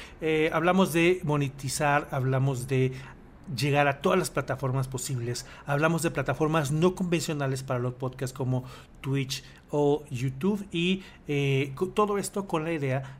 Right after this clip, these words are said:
de que tengan un mayor alcance, que no se queden en iVoox o en cualquiera, ¿eh? No se queden solamente en una,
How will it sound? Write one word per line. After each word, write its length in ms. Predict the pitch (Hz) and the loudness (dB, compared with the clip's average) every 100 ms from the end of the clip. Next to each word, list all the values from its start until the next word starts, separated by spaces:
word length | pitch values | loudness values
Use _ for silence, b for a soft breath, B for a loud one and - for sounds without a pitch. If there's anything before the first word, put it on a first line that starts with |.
| - | -12
de 80 | 139 | -10
que 100 | 135 | -8
tengan 560 | - 135 131 131 131 - - | -4 -2 0 0 -4 -14 -8
un 340 | 143 147 156 - - | -4 -4 -4 -10 -8
mayor 420 | 135 135 135 170 | -2 0 0 0
alcance, 640 | 185 185 196 175 - 139 196 B - | 0 0 0 2 0 -4 -8 B -16
que 140 | - 139 | -6 -4
no 100 | 151 | -4
se 180 | 135 | -6
queden 380 | 131 151 147 151 - | -4 -2 -2 -4 -6
en 160 | 135 156 | -4 0
iVoox 400 | 165 160 180 - - | 0 0 -2 -8 -4
o 160 | 170 180 | 0 2
en 80 | |
cualquiera, 580 | 175 196 190 294 170 127 | 4 2 2 2 2 2
¿eh? 80 | 180 | -2
No 100 | 165 | -4
se 140 | 160 | -6
queden 180 | 139 151 | -4 -4
solamente 460 | 139 143 147 143 175 | -2 -4 -4 -4 -2
en 100 | 208 | 2
una, 280 | 208 147 | 4 2